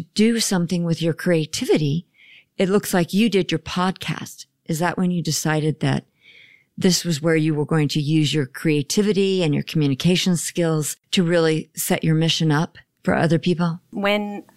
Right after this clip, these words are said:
Speaker 2: I took a stand, I took a stand against my employer, and sharing this story was just a piece of that. I didn't want it to all be dark, and I didn't want it to all be sad. So that's why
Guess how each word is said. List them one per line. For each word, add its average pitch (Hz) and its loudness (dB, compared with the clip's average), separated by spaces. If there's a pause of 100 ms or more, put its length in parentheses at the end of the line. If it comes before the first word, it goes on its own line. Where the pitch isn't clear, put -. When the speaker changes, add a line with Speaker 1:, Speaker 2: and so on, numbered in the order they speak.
Speaker 2:
I 208 -2
took 226 -6
a 208 0
stand, 170 -4
I 165 -2
took 175 -2
a 175 -4
stand 175 -2
against 170 -2
my 185 0
employer, 170 0 (560)
and 170 0
sharing 185 0
this 165 -2
story 175 0
was 165 -2
just - -2
a 185 -6
piece - 0
of 170 -2
that. 156 -2 (180)
I 208 0 (240)
didn't 240 2
want 226 -4
it 226 -6
to - -10
all 208 -2
be 190 -4
dark, 190 -2 (160)
and 185 -2
I 180 -2
didn't 196 0
want 190 2
it 185 -2
to 190 0
all 185 2
be 175 -4 (380)
sad. 208 0
So 202 -2
that's 196 -2
why 190 0